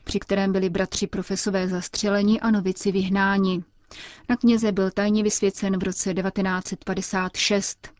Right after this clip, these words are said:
O sedm let později byl zatčen, uvězněn a odsouzen k smrti. Trest byl posléze změněn na pětadvacet let nucených prací.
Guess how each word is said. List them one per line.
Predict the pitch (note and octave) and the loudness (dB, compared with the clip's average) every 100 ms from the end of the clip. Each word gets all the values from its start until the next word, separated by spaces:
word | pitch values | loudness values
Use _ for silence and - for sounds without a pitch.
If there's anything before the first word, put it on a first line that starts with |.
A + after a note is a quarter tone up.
| _ - | _ -4
O | A3+ | -2
sedm | - G3+ F#3+ | 0 2 2
let | F3+ F3 - | 0 -4 -2
později | G3 F3+ G3+ G3+ | -2 2 4 4
byl | F#3 F#3 | 2 -2
zatčen, | G3 F#3+ - - G3+ G#3 - | -2 -4 -4 -2 2 2 2
uvězněn | G3 G3 F#3+ F#3+ G3 G3+ - | 2 2 2 2 2 2 0
a | A#3+ - | -4 -4
odsouzen | - - F#3 E3+ F3 F#3 | -6 -2 -2 -2 -4 -6
k | |
smrti. | - F#3+ F#3 G3 F#3 - _ _ | -2 -2 0 0 0 -4 _ _
Trest | - G3 G#3+ | 0 0 0
byl | G3+ B3 B3 | -2 -2 -2
posléze | - - A3+ A3 A3 | -4 -6 -4 -2 0
změněn | G#3+ G3+ G3 G3 F#3+ | 2 2 2 2 0
na | F#3 | -2
pětadvacet | F#3 G#3+ G#3+ A3+ G3 F#3+ - F#3 G3 | -2 -2 -2 -2 -4 -6 -6 -6 0
let | G#3 G#3+ | 0 2
nucených | F#3+ F#3+ - F3+ E3+ - | 2 2 2 -2 -2 -4
prací. | G3 F#3+ - G#3 F3 | -4 -4 -2 -2 -2